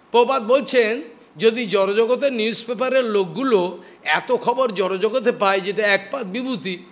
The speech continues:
আর আমার ভগবানের তিন পাদ বিভূতি, অনন্ত ব্রহ্মাণ্ড, সেখানে আমার হরিকথা বলার কি অভাব হবে নাকি? অনন্ত হরিকথা, গুরু সম্বন্ধে বলতে থাকলে বলতেই থাকবে। If there is shortage of philosophy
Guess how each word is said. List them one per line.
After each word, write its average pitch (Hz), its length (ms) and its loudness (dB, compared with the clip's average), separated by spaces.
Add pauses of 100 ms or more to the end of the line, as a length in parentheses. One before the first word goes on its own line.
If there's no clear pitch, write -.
(380)
আর 254 160 6
আমার 247 360 4
ভগবানের 254 560 4 (120)
তিন 269 200 -2
পাদ 262 220 0
বিভূতি, 220 360 -2
অনন্ত 254 400 0
ব্রহ্মাণ্ড, 202 480 0 (420)
সেখানে 208 380 -4
আমার 247 260 -4
হরিকথা 185 480 -4
বলার 196 320 0
কি 196 140 -6
অভাব 185 360 0
হবে 214 180 -2
নাকি? 135 260 -8 (920)
অনন্ত 262 400 0
হরিকথা, 170 680 0
গুরু 214 180 -6
সম্বন্ধে 220 320 -2
বলতে 202 300 0
থাকলে 214 220 0
বলতেই 202 360 -2
থাকবে। 139 320 -10 (1400)
If 190 140 -4
there 247 140 2
is 285 240 -2 (140)
shortage 208 360 -2
of 269 40 -4
philosophy 196 880 -4